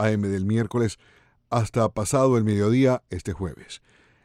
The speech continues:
El grupo de legisladores, dirigidos por el veterano líder de los derechos civiles y representante de Georgia, John Lewis, declararon victoria, aunque no hay indicios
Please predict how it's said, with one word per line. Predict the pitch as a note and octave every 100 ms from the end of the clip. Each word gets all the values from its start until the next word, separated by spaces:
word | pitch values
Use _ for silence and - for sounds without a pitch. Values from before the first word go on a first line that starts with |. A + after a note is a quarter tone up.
| -
El | F2+
grupo | G2 G2+ G#2+ G#2
de | G2+
legisladores, | F#2+ F2+ F#2 F#2 G#2 A#2 A2
dirigidos | G2 F#2 G#2 G2+
por | G2+
el | F#2+
veterano | F#2 G2 G#2 G2+
líder | G#2+ G#2 G#2 -
de | G2+ G2+
los | F2+
derechos | F#2 F#2+ E2+
civiles | F#2+ G#2 A2 G#2+ - _ _ _ -
y | A2
representante | A2 G2+ G2 F#2 G#2+ F2+
de | G2 F#2
Georgia, | A#2+ G#2 G2
John | E2+ G#2+ G2
Lewis, | B2+ C#3 B2+ _ _ _ -
declararon | F#2 G2 G2+ G#2 G2
victoria, | F#2 - B2 A#2 A2+
aunque | G#2+ G2+ G2+
no | G#2
hay | G#2+
indicios | G#2 G2+ G2 A2 G#2 -